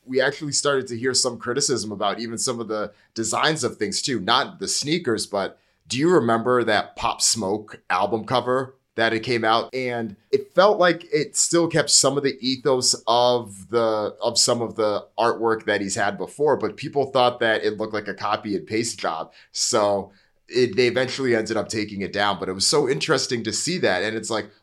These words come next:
"Oh, wow, here we are, like, Virgil's really in it." But I do think that, as you talked about before, and as we know, after someone passes away, the tenor of the conversation around them definitely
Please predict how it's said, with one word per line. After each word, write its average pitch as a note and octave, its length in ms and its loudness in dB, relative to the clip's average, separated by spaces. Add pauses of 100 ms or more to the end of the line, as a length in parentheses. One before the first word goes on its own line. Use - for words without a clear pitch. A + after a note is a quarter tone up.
(140)
"Oh, C3+ 240 0
wow, B2 280 2
here C3 220 0
we B2+ 180 0
are, B2+ 200 4
like, F#2+ 240 -2
Virgil's A2+ 460 -2
really G#2 300 -2
in D3+ 100 0
it." A2 200 -2
But G2 300 -2 (280)
I G#2 100 0
do C3 180 -4
think B2 220 -2
that, G#2+ 360 0 (300)
as G#2 320 -2
you G#2+ 160 -8
talked A2 280 0
about G2+ 200 0
before, G#2+ 320 -4
and G2 100 -2
as F#2+ 180 -6
we F#2 120 -8
know, G2 460 -2
after A2 300 -2
someone G2 300 -4
passes F2+ 400 -4
away, F#2 240 -4
the E2+ 120 -4
tenor F2+ 280 -6
of E2+ 80 -10
the E2+ 80 -8
conversation F2+ 680 -6
around F2 280 -4
them E2 120 -12
definitely D#2+ 720 -8